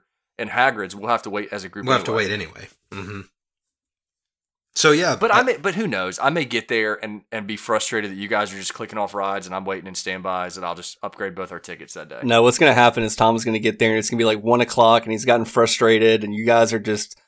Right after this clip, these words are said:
Speaker 3: running from ride to ride. And he's, then he's gonna get mad 'cause, like, "I can't justify it now. I'm not gonna pay now. I'm not gonna pay now." <laughs>
Speaker 1: But I, but keep in mind, I just did, I, and I've told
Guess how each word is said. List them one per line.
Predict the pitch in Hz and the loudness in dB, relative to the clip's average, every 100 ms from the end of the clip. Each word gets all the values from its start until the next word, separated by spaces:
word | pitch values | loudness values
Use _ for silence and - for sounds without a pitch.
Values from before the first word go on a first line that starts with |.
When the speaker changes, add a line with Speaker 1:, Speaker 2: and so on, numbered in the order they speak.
| _ - | _ -8
Speaker 3:
running | 127 139 139 | 4 6 6
from | 123 131 | 4 4
ride | 127 127 117 | 8 8 8
to | |
ride. | 117 120 120 117 | 6 8 10 8
And | 113 | 4
he's, | 110 | -2
then | 113 143 | 4 6
he's | 170 | 6
gonna | 156 | 4
get | 143 135 | 4 4
mad | 120 131 127 | 6 8 6
'cause, | - | 4
like, | 127 117 _ _ _ _ - | 2 0 _ _ _ _ -2
"I | 131 | 4
can't | 202 147 | 6 6
justify | 170 - 165 151 | 6 6 6 6
it | |
now. | 113 147 147 127 | 8 6 6 6
I'm | 123 | 6
not | 139 160 | 6 6
gonna | 151 | 4
pay | 160 123 | 4 4
now. | 120 156 123 139 | 6 6 4 0
I'm | 120 | 2
not | 123 170 | 4 4
gonna | 147 | 2
pay | 143 | 2
now." | 120 143 143 131 - _ | 4 4 4 4 2 _
<laughs> | _ - _ _ _ | _ -20 _ _ _
Speaker 1:
But | 160 180 | 0 2
I, | 175 185 | 0 -2
but | 143 - | -6 -6
keep | 185 | -6
in | 151 | -4
mind, | 117 101 - | -2 -2 -2
I | 123 | -2
just | 143 117 127 - | -2 -4 -6 -8
did, | 113 120 120 - | -8 -8 -8 -6
I, | 120 | -4
and | 135 | 0
I've | 135 135 | 0 0
told | 127 113 | -4 -6